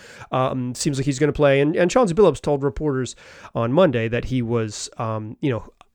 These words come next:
hopeful that if Simons would play in the very next game, and now he's listed as questionable. So that looks like Ant's gonna play. Um, I would be, at this point, it would be surprising if he didn't. So that's good because the Blazers, they, they need his dynamic on offense. They need what he does.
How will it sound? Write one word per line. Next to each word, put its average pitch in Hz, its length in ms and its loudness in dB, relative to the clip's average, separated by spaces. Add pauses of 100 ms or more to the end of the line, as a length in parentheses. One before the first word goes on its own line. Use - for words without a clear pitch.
(140)
hopeful 156 480 0
that 135 240 -2
if 135 100 -10
Simons 131 400 -2
would 131 140 -2
play 135 240 0
in 127 100 -2
the 127 60 -2
very 127 240 2
next 123 220 -4
game, 135 240 0
and 120 60 -6
now 120 120 -4
he's 120 160 -6
listed 123 260 -6
as 120 120 -4
questionable. 127 480 0
So 127 720 2
that 156 280 4
looks 208 220 2
like 220 160 0
Ant's 180 220 2
gonna 175 160 2
play. 117 380 0
Um, 123 320 -4
I 143 100 2
would 151 140 2
be, 151 180 2 (180)
at 160 120 2
this 190 120 4
point, 170 300 2
it 175 60 4
would 160 120 4
be 151 80 -2
surprising 147 640 0
if 131 200 -2
he 147 160 -4
didn't. 135 480 -4
So 123 340 -2 (240)
that's 170 220 6
good 156 280 4
because 135 380 0
the 139 80 0
Blazers, 131 760 -2 (420)
they, - 140 -2
they 139 200 0
need 143 360 -2
his 123 400 -2
dynamic 123 560 -2
on 127 120 -6
offense. 127 460 -8
They 131 140 -6
need 123 240 -4
what 120 120 -4
he 123 120 -6
does. 131 640 -6